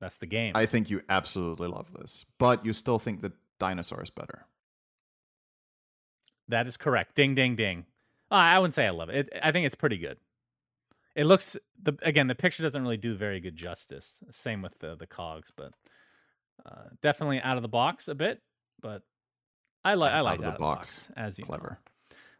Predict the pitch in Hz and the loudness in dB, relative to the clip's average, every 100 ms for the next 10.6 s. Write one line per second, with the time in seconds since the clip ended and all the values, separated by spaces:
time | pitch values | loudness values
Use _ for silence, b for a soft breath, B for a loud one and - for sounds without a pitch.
0 | b 196 202 - _ _ 151 165 233 240 | b 8 8 6 _ _ -2 2 2 2
1 | - 220 214 214 208 - 180 196 185 170 | -2 4 4 4 -2 -2 0 0 0 4
2 | 190 190 165 - 156 - 165 - 175 - | 4 4 -2 -2 -2 2 2 4 2 2
3 | 185 180 - 127 117 196 196 120 135 135 | -2 -2 0 0 0 2 2 2 2 2
4 | 113 110 - 107 98 196 247 190 214 147 | 2 -2 -8 -2 8 12 12 12 12 10
5 | 117 151 135 139 160 117 87 87 - _ | 10 6 4 6 8 6 2 -6 -12 _
6 | b b b b 151 190 - 185 - 190 | b b b b 2 4 4 2 2 -4
7 | 180 - 170 170 170 123 156 185 156 123 | -4 2 2 2 0 0 0 -2 0 -2
8 | 107 143 156 139 143 139 123 - 120 117 | 4 4 4 2 2 0 -2 -4 -4 -2
9 | 117 110 - 104 101 131 143 139 127 120 | -4 -4 -6 -4 0 2 2 0 -2 -2
10 | 135 147 139 131 123 | -2 0 2 0 -2